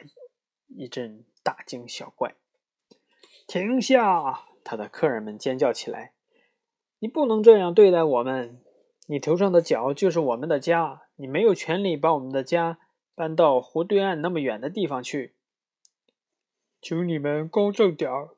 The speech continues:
心太软恳求道，声音有些哽咽。小虫子说：“我们非常公正，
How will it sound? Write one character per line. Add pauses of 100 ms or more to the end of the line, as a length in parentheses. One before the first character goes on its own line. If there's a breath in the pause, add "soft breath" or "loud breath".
(140)
心
太
软
恳
求
道，
声
音
有
些 (640)
哽
咽。 (640)
小
虫
子
说 (640 soft breath)
：“我
们
非
常
公
正，